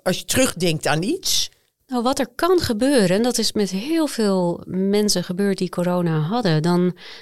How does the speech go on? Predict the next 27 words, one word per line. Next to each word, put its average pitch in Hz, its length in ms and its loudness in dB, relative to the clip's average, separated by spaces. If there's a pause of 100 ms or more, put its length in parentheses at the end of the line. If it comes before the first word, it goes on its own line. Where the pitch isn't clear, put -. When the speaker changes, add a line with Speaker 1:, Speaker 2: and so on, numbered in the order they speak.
(140)
Speaker 2:
langzaam, 202 920 2 (340)
dan 160 540 0 (460)
worden 170 240 -6
die 165 140 -4
zenuwuiteindes 185 1300 2
weer 185 260 0
geheeld 196 540 0
en 220 60 2
die 190 120 4
receptoren, 233 800 2
die 214 100 0
worden 220 220 2
weer 208 180 2
geactiveerd, 202 1000 -2
maar 202 140 4
niet 277 220 4
allemaal 190 360 4
tegelijk. 226 840 -2 (280)
Dus 233 160 -4
als 277 120 -2
er 277 80 2
dan 254 180 2
een 214 80 2
geur 285 600 0
binnenkomt, 220 640 2
een 175 80 -4
geurstof, 160 800 -4